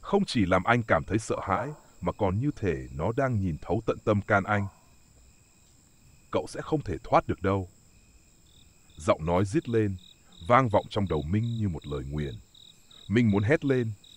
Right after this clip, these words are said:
nhưng cổ họng anh nghẹn lại. Mắt anh trao đảo, nhìn quanh trong tuyệt vọng, nhưng không có lối thoát. Chiếc gương cũ vẫn đang phản chiếu bóng hình anh, bây giờ đã biến thành một hình hài quái dị,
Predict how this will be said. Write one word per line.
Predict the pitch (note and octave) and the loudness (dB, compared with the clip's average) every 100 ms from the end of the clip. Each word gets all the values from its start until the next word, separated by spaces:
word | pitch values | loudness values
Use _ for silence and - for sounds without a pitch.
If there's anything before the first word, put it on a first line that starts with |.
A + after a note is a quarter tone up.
| - - | -10 0
nhưng | G#2 G2 | 0 0
cổ | D#2+ | -2
họng | E2+ | -2
anh | G#2 G2+ | 0 0
nghẹn | F2 E2 | 0 -4
lại. | - C2+ - - - - - - - - | -4 -6 -8 -16 -18 -20 -20 -20 -20 -10
Mắt | A2 E3 | 0 2
anh | - A#2 | 2 2
trao | - G#2 | 6 6
đảo, | F2+ D2 - - _ - F2 | 6 2 -2 -14 _ -12 0
nhìn | F#2+ E2 | 0 2
quanh | A2+ C3+ | 2 2
trong | A#2 A#2+ | 2 -2
tuyệt | - D#2+ | -2 -4
vọng, | - C2+ - _ _ | -2 -4 -6 _ _
nhưng | F#2 F#2+ | -2 -2
không | - G2 | 0 -4
có | - D2+ | -2 -4
lối | D#2+ | -4
thoát. | - A2 D3+ _ _ _ _ _ _ _ - | -2 -4 -4 _ _ _ _ _ _ _ -14
Chiếc | - G3+ | -2 -2
gương | - C#3+ A#2+ | 2 2 2
cũ | A2 A2 D3 | -4 -4 -4
vẫn | G#2+ | -2
đang | C3+ A2+ | 0 0
phản | - - | 0 -2
chiếu | - F#2+ B2 | -2 -2 0
bóng | C3+ C3 | 0 0
hình | A#2 D#2 | -2 -2
anh, | - F2 F2 - - - - | -4 -4 -6 -14 -20 -20 2
bây | A#2+ | 4
giờ | G#2 G#2 F2 | 6 4 4
đã | A#2+ | 0
biến | A#2 E3 | -2 -4
thành | - E2 | -4 -6
một | D2 - | -6 -6
hình | D#2 | -8
hài | - D2 - | -4 -6 -4
quái | - G#2+ | 0 0
dị, | G2 | 0